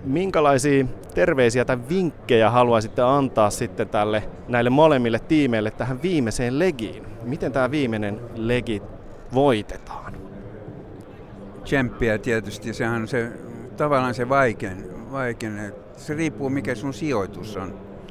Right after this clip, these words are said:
Speaker 2: Ja sit siinä on tietty väsymys,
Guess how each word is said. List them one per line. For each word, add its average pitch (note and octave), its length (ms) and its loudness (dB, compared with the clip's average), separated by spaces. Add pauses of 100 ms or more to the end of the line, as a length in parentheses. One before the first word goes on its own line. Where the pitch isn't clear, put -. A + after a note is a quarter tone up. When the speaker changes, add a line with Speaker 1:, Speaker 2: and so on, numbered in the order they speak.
(840)
Speaker 2:
Ja A2+ 240 -8
sit B2+ 200 -6
siinä B2 260 -4
on A#2+ 80 -6
tietty A#2 440 -4
väsymys, G#2 640 -4